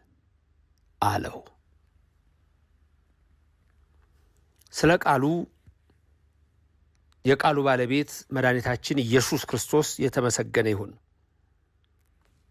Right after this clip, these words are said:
ዛሬ የምናየው ማቴዎስ አራት ቁጥር ሰባት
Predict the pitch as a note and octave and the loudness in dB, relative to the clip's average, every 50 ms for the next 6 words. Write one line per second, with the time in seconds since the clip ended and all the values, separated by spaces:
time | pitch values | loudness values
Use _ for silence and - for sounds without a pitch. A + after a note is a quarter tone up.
0 | _ _ _ _ _ _ _ - B2+ B2+ B2 B2 C3+ D3+ D3+ C#3+ C3 B2 A#2 B2 | _ _ _ _ _ _ _ -2 0 2 4 6 6 4 4 2 2 2 2 4
1 | B2 C3 C#3+ D3+ D3+ C#3+ - _ _ _ - B2 B2 A#2+ - D3 D3 D3 C#3+ - | 4 6 6 4 2 0 -6 _ _ _ -2 -2 -2 0 0 0 0 0 0 -2
2 | G#2 G#2 A2+ C3+ D3+ - - - - - - - - E3+ F3+ - - G#2+ G2+ A#2+ | -2 0 0 0 0 0 -4 -10 -10 -10 -8 -4 -4 -4 -4 -2 -2 0 0 0
3 | D#3 - | 0 0